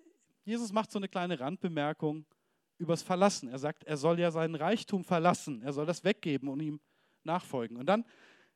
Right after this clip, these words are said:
steigt gleich Petrus ein, sagt, „Hey, Moment mal, Jesus, wir haben alles verlassen wegen dir.“ Das ist alles Kapitel neunzehn.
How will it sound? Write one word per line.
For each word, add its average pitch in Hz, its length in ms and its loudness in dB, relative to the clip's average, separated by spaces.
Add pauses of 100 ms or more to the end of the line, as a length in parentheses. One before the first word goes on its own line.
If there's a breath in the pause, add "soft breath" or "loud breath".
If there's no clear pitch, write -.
(100 soft breath)
steigt 220 260 4
gleich 208 180 4
Petrus 175 400 2
ein, 151 340 -4
sagt, 202 200 4
„Hey, 254 80 6
Moment 240 280 8
mal, 165 160 4
Jesus, 196 500 2
wir 185 100 2
haben 226 160 2
alles 269 280 0
verlassen 220 440 0
wegen 202 200 2
dir.“ 165 280 0 (1300 soft breath)
Das 180 120 -8
ist 202 40 -8
alles 262 180 -4
Kapitel 214 340 -2
neunzehn. 120 460 -4